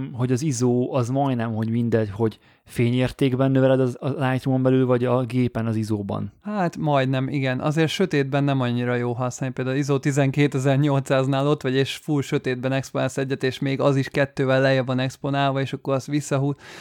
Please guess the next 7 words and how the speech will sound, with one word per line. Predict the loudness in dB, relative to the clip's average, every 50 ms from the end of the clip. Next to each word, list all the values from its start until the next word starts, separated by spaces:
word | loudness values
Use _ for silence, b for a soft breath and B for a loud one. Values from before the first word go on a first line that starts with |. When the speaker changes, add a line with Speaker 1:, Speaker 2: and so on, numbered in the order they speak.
| B B B _
Speaker 2:
Az | 2 4 4 4 2
elég | 2 2 4 4 4 2 2 2
net, | 2 2 2 0 -2 -6 B B B B B B B
de | -8 -8 -6 -6 -2 2 2 4 4 4 2 2 2 0 -2 -4 -6 _ _ _ _ _ _ _ -6
a | 0 2 2 2 2
gép | 2 2 2 4 2 2 2
ugye | 2 2 4 4 4 4 2